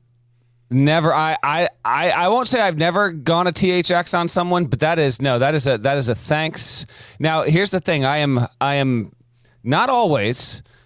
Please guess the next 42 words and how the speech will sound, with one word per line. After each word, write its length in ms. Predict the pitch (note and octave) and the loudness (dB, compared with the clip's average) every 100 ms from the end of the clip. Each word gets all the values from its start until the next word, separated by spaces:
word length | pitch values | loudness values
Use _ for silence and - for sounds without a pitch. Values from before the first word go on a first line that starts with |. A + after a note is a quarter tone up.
| _ _ _ - | _ _ _ -2
but 180 | D3 C#3+ | -2 0
ninety 380 | C#3+ D3+ G3 | -2 -2 -2
percent 260 | F#3 D#3 F3+ | -2 0 0
of 40 | |
the 60 | D#3+ | 0
time, 340 | D#3+ D#3 D3 | 2 0 2
I 80 | C#3+ | 0
am 140 | D3+ D3 | 0 0
also 760 | D3 - C3 B2 A2+ G2+ - - - - A#2+ | 0 2 2 2 0 -2 -6 -14 -12 -8 -2
grammar 440 | G#2 C3+ D#3 E3 | 0 2 2 0
insistent 520 | A#2+ B2 - C#3 B2+ | 0 -2 -2 -2 -2
in 40 | A2+ | 0
my 120 | G#2 | 0
text 280 | - A2+ G#2 | -2 -4 -4
messages. 540 | F2+ D#2 D#2+ C#2 - | -6 -6 -8 -8 -10
So 220 | - - A2+ | -6 -2 0
I'm 160 | A2+ | -2
giving 320 | G#2+ C3+ D3 | -4 -2 0
you, 160 | C#3 B2 - _ - | 0 -2 -8 _ -4
I'm 180 | A#2 B2+ | -2 -2
giving 240 | C#3 B2 | -2 -2
you 100 | A2+ | -4
commas. 560 | - - C#3+ D#3+ E3 - - | 0 0 0 0 -2 -4 -6
I 100 | C3+ | -2
might 220 | F#3+ D#3 | -2 0
drop 220 | C3 A2+ | 0 -2
a 40 | A#2 | -2
semicolon. 680 | - C3 D3+ D#3+ D3 D3+ | -2 -2 0 0 0 0
I'm 180 | C3+ C3 | 0 0
giving 260 | C3 B2 A2+ | 0 0 0
you 100 | G2+ | 0
periods. 420 | D3+ C3+ C3+ B2+ | 0 0 0 -2
Now, 200 | C3+ C3 | -2 -2
a 80 | - | -2
part 260 | - E3 | 0 0
of 60 | G3 | 0
that 120 | D#3+ | 0
is 120 | C3+ | 0
because 320 | B2+ A#2+ B2+ B2+ | -2 0 0 2
I 140 | B2+ | 0
also 420 | B2 C#3+ - B2+ - | 2 0 2 0 2
often, 600 | B2+ C#3 - A2+ G2+ | 0 0 -2 -2 -2